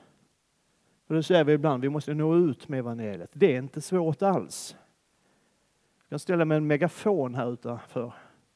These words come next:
och skrika åt människor, så har du nått ut. Svårigheten är att nå in med evangeliet. Och det behöver vi den helige Ande för.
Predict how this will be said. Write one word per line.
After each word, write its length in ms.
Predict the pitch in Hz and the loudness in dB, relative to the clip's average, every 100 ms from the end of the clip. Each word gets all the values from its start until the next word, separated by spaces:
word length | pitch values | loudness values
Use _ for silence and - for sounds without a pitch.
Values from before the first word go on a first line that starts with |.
| _ _ _ _ | _ _ _ _
och 220 | _ - | _ -12
skrika 380 | - 180 170 160 | 0 4 4 4
åt 80 | 147 | -2
människor, 380 | 156 156 131 147 | 2 0 0 -2
så 140 | 196 | 0
har 100 | 180 | 2
du 100 | 151 | 2
nått 240 | 156 160 - | -2 -4 0
ut. 320 | 180 143 160 | 0 0 -4
Svårigheten 720 | - 190 170 131 147 180 220 | 2 4 4 2 0 0 0
är 60 | 208 | 0
att 100 | 147 | 2
nå 260 | 139 151 | 2 4
in 380 | 196 196 113 110 98 _ _ _ _ _ _ _ _ _ _ _ _ _ _ _ _ _ _ | 4 2 -4 -12 -18 _ _ _ _ _ _ _ _ _ _ _ _ _ _ _ _ _ _
med 120 | 160 | 2
evangeliet. 720 | 151 139 127 113 110 - - - _ _ _ _ _ _ _ _ _ _ - | 2 2 -4 -6 -10 -18 -20 -20 _ _ _ _ _ _ _ _ _ _ -10
Och 120 | 151 | 2
det 200 | 170 175 | 2 4
behöver 540 | 147 - - 185 147 147 | 0 -2 -2 -2 -2 0
vi 140 | 165 | 0
den 160 | 147 135 | 0 -6
helige 460 | 139 147 127 123 | -6 -4 -6 -6
Ande 220 | 135 120 | -6 -8
för. 460 | 127 - 156 107 104 | -12 -10 -8 -8 -10